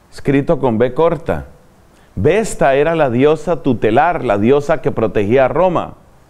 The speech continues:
Y había un fuego que tenía que estar siempre encendido en honor a esta diosa Vesta. Ese fuego era custodiado por unas mujeres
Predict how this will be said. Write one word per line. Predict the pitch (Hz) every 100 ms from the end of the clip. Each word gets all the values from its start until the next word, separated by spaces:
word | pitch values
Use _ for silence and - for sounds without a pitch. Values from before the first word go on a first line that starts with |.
| _ _ _ _ _ _ _ _ _ _ _ _ _ _ _ _ _
Y | 127 151
había | 139 165 214
un | 226 196
fuego | - 226 240 175 180 226 233 - - _ _ _ _ _
que | - 143
tenía | 160 165 202
que | 185
estar | - 180 175
siempre | 226 214 202 214
encendido | 202 151 160 143 180 208
en | 208
honor | 165 165 196 202 -
a | 165
esta | 170 - 175
diosa | 180 196 190 180
Vesta. | 151 214 226 - 87 - - _ _ _ _ _ _ _ _ _ _ _ -
Ese | 117 165 175
fuego | 190 202 185
era | 190 185
custodiado | - 160 - 139 123 147 156 185 143
por | 139
unas | 147 170 170
mujeres | 156 - 185 156 156 - -